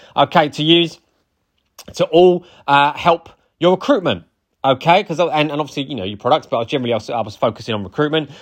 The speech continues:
okay, 'cause a lot of people struggle to recruit, all right? So we tick that box in part number three. So again, if you've not listened to that, then please go back and have a listen.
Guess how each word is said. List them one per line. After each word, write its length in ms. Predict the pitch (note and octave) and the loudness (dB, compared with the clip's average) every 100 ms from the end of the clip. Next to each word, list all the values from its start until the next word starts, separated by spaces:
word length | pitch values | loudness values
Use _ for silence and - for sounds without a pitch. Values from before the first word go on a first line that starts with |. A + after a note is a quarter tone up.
| - | -4
okay, 360 | B2+ B2+ D#3+ D3+ | -2 2 2 2
'cause 140 | C3+ | -2
a 40 | C#3+ | 0
lot 140 | E3 | 0
of 60 | C#3+ | 0
people 180 | E3 D#3+ | -6 -6
struggle 260 | F#3+ F3+ | -6 -6
to 100 | F#3 | -8
recruit, 340 | F#3+ B3 B3+ - _ _ | -8 -8 -8 -10 _ _
all 120 | C3+ | 0
right? 200 | D#3+ G#3+ | 2 2
So 300 | - A3+ B2+ - _ _ _ | 4 4 4 -4 _ _ _
we 160 | D3+ D3 | -2 -2
tick 240 | D3 D#3 | 2 2
that 160 | F3 E3+ | 2 2
box 400 | G#3+ - - - | 2 2 -6 -12
in 100 | C#3+ | -10
part 300 | C#3 - F#3+ | -4 0 2
number 160 | F3 E3 | 0 -4
three. 260 | - G#3 D3+ | 0 0 0
So 140 | - | -2
again, 240 | B2+ G3+ | -2 -2
if 80 | D3 | -2
you've 80 | A#2+ | -4
not 100 | E3+ | -4
listened 220 | F3 - | -6 -6
to 60 | E3 | -6
that, 160 | B2+ | -6
then 100 | B2+ | -10
please 200 | A#2+ E3+ | -8 -6
go 140 | D3+ C#3+ | -2 0
back 300 | E3+ - - - | 0 -4 -12 -10
and 100 | A#2+ | -6
have 140 | A#2+ | -4
a 40 | C3+ | -4
listen. 260 | D#3+ F2 | -6 -8